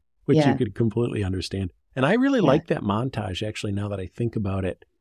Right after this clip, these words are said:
Speaker 1: The montage where she gets all these documents about her sister. It's
Speaker 2: Yeah.
Speaker 1: very emotional. It's incredibly powerful.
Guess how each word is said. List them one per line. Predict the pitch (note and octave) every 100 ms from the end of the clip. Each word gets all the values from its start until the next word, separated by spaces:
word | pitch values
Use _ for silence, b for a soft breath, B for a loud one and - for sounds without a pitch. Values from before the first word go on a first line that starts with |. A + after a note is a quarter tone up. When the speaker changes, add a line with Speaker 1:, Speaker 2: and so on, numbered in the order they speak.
| _ -
Speaker 1:
The | A2
montage | A2 A2 B2+ B2+ B2+ A#2
where | A2 G#2+
she | - -
gets | G#2+ G2 B2 C3 -
all | C3 A2+
these | A2 F#2
documents | F2+ G2 G2 - F2 D#2+ -
about | F2 E2+
her | E2+
sister. | - F#2 E2+ - - - _ _ _ _ _ _ _ _ _ _
It's | - G#2+
Speaker 2:
Yeah. | G#2 D3 C3+
Speaker 1:
very | B2 C3 D3 C#3+ A#2
emotional. | G2+ F#2+ F#2 F2 - E2 - -
It's | G#2+ A#2+
incredibly | A2+ G2+ B2+ C#3 B2+ A#2
powerful. | - F#2+ G2+ - F#2+